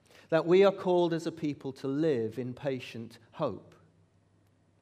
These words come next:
How many of us get impatient about what we would like to see happen, what we would like to see God do, what we would like in our own lives? But we, this morning, I believe,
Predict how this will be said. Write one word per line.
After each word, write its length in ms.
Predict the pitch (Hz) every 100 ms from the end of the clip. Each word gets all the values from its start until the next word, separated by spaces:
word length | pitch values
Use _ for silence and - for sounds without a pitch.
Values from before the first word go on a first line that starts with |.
| _ _ -
How 160 | 170
many 340 | 170 170 180 175
of 80 | 165
us 140 | 165
get 180 | 170 151
impatient 640 | 156 151 151 123 - 101
about 320 | - 120 120
what 220 | 127 131 123
we 160 | 127
would 200 | 127 131
like 280 | 139 139 139
to 80 | 131
see 240 | - 127
happen, 360 | 120 117 - 117
what 140 | 147
we 140 | 160 156
would 100 | 147
like 220 | 151 151
to 60 |
see 180 | - 139 135
God 280 | 135 135
do, 180 | 131 117
what 160 | 123 147
we 100 | 151
would 160 | 147 147 -
like 280 | 151 156 160
in 120 | 151
our 200 | 147 143
own 180 | 147 147
lives? 400 | 143 139 123 113 - - _
But 280 | 139 131 -
we, 400 | 147 156 160 - - - _ _ _ _
this 280 | 139 135 -
morning, 340 | 147 139 123
I 60 | 120
believe, 680 | 120 123 117 104 - -